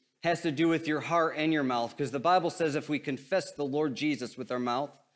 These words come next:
and believe in our heart that God raised him from the dead, you will be saved. And so can we say this tonight, all of us? Say, "Lord Jesus,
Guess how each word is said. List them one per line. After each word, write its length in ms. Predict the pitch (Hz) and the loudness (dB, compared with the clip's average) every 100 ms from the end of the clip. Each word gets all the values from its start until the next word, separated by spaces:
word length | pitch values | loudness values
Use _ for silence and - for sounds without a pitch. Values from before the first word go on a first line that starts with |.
| _ _ _ - | _ _ _ -4
and 140 | 131 | 0
believe 340 | 135 131 147 147 | 0 2 2 2
in 60 | |
our 100 | 143 | 0
heart 380 | 117 147 123 - | 2 2 2 0
that 180 | 127 104 | -6 -2
God 220 | 127 110 | 0 0
raised 260 | 127 131 131 | 0 0 -4
him 80 | |
from 200 | 117 131 | -4 -2
the 100 | 123 | -2
dead, 360 | 107 123 104 95 | 0 0 0 -2
you 120 | 113 | -4
will 100 | 98 | -4
be 140 | 87 95 | -6 -6
saved. 420 | 107 87 80 - _ _ _ _ _ _ _ _ - | -4 -4 -4 -12 _ _ _ _ _ _ _ _ -10
And 120 | 127 | -2
so 160 | 160 147 | 0 2
can 160 | 175 | 4
we 80 | 185 | 2
say 260 | - 175 160 | 4 2 2
this 160 | 147 | 0
tonight, 440 | - 139 131 131 110 | -2 -2 0 0 0
all 200 | 123 127 | 2 2
of 100 | 123 | 0
us? 300 | 127 - _ _ _ - | -4 -8 _ _ _ -4
Say, 160 | 147 | 0
"Lord 280 | 139 156 151 | 2 4 2
Jesus, 760 | 123 151 147 151 - - - | 2 2 2 -2 -6 -14 -20